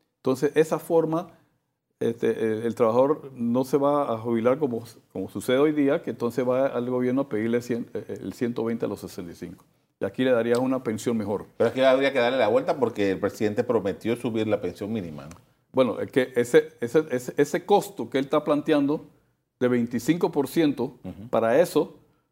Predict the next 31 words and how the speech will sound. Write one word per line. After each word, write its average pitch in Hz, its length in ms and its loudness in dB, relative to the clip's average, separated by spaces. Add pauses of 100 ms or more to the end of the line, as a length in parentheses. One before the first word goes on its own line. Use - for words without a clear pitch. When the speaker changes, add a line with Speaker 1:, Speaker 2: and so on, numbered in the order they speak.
(140)
Speaker 1:
no 156 240 6
creo 170 320 6
que 131 120 0
vaya 131 260 4
a - 20 4
alcanzar. 98 600 -4 (1160)
Yo 127 140 0
creo 160 160 2
que 165 40 0
el 139 80 2
presidente, 135 480 0
antes 143 240 0
de 131 60 4
haber 131 260 0 (380)
tomado 120 400 0
la 117 100 0
decisión 113 520 -2
de 120 120 0
anunciar 107 600 0
tanto 104 280 -6
los 95 140 -4
ciento 147 320 2
noventa 123 420 0
como 101 220 -4
el 95 60 -4
veinticinco 139 580 -4
para 113 140 -6
aumentar 98 340 -4
la 143 100 0
pensión 139 360 -4
mínima, 262 340 -2